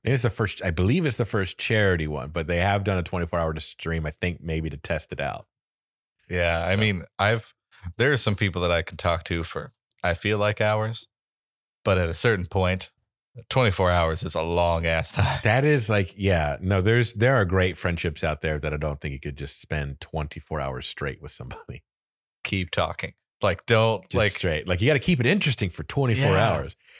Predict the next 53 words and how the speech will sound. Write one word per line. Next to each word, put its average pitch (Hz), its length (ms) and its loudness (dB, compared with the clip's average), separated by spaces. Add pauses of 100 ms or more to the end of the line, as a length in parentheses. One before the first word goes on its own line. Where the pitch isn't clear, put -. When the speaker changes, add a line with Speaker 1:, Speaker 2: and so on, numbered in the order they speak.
(220)
Speaker 1:
And 98 340 0
for 98 160 2
one 135 280 2
of 110 100 2
those 76 240 -2
hours, 73 420 -4
I 76 60 -4
believe 87 460 0
on 82 200 -2
the 71 100 -4
ninth, 73 420 -4 (120)
I'm 73 80 -12
not, 73 280 -6
I 78 100 -4
believe 87 300 2
it's 73 80 -6
on 76 80 -4
the 71 80 -8
ninth, 71 320 -8
we 82 160 0
are 76 200 0
gonna 73 240 -6
be, 71 300 -6 (800)
egg-, 82 240 -2
you 85 100 0
know, 71 60 0
cheering 123 420 4
them 113 200 4
on. 90 480 2 (160)
Uh, 76 460 0 (960)
I 90 120 0
don't 85 100 2
know, 87 80 2
as 87 180 0
much, 95 320 -2
as 82 220 -4
many 90 240 0
good 90 180 0
vibes 90 380 2
as 82 140 -2
we 87 100 2
can. 110 160 -2
Speaker 2:
You 160 120 4
go 147 280 4
now. 107 360 4
I'm, 107 280 0 (100)
I'm 123 120 0
gonna 120 200 0
go 107 160 4
get 110 160 2
some 98 140 0
sleep. 120 320 4
<laughs> - 80 -6